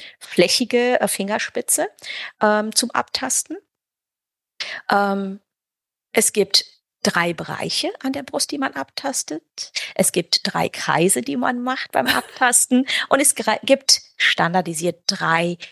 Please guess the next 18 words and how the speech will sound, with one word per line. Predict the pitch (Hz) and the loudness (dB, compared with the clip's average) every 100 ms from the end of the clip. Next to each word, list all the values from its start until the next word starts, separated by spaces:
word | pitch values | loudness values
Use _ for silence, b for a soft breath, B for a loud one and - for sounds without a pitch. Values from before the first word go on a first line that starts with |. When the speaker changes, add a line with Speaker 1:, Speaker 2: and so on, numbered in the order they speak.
| _ | _
Speaker 1:
Tiefen, | - 233 202 - 165 | 2 4 4 0 -6
die | 160 | -8
man | 156 | -8
abtastet, | - 151 - - - | -8 -10 -4 -4 -4
so | - | -4
man, | 180 180 | -4 -4
sodass | 175 190 - | 0 2 2
man | 196 | 0
alle | 190 196 | 0 0
Gewebstiefen | 185 170 185 - - 156 - 160 B B B | -2 -4 -2 -2 -2 -6 -10 -12 B B B
erreicht. | 170 165 165 170 170 - - - B B _ _ _ _ _ | -2 2 4 4 2 -2 -6 -8 B B _ _ _ _ _
Drei | 180 175 170 | -2 2 2
ist | 214 | 2
Standard. | - 170 165 220 311 392 B B B _ | 2 0 -4 -6 -8 -10 B B B _
Je | - 196 | -2 0
größer | 180 180 170 - | 0 -2 -2 -4
die | - 156 | -6 -2
Brust, | - 269 - | 2 4 2